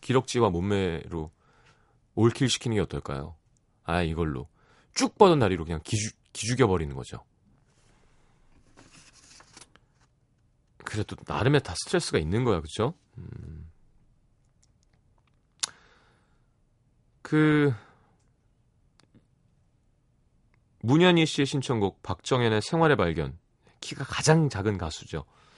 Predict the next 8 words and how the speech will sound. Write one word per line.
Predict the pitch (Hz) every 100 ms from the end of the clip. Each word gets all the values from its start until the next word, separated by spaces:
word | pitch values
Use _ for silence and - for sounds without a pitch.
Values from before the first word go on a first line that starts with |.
| - _ _ -
<laughs> | - - - _ _ - - - - _ _ _ _ _ _ _ _ _ _ -
어, | 107 107 101
심지어 | - 208 220 175 135 139 90 -
정현 | - 113 131 131
씨는, | - 101 95 98 71 92
정현 | - 107 107
누나는 | 98 98 104 80 _ _ _ _ _ - -
미-, | 113